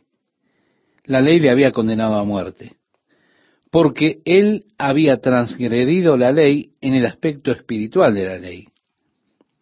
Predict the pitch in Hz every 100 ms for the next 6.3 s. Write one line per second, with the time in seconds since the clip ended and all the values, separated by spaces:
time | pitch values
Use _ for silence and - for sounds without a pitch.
0 | _ _ _ _ _ 147 165 151 170 208
1 | 208 208 226 131 131 135 - 131 151 113
2 | 120 123 120 151 131 139 131 165 131 120
3 | 147 170 _ _ _ _ _ _ _ _
4 | _ _ _ 151 139 185 208 170 143 180
5 | 165 139 104 95 98 127 127 - 196 185
6 | 117 98 -